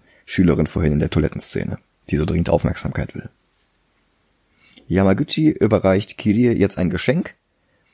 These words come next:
Und der Film scheint fest entschlossen, alle Episoden des Manga parallel zu erzählen.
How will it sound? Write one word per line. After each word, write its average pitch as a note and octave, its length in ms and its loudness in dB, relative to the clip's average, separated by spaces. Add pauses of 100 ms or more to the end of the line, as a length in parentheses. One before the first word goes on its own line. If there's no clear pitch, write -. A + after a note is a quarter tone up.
(120)
Und F2+ 120 0
der F2 80 4
Film A#2+ 260 2
scheint G#2 240 0
fest - 340 -2
entschlossen, F#2+ 600 0
alle G2 200 2
Episoden F#2+ 460 0
des E2+ 120 0
Manga E2 280 0
parallel E2 480 -2
zu - 120 -6
erzählen. - 520 -8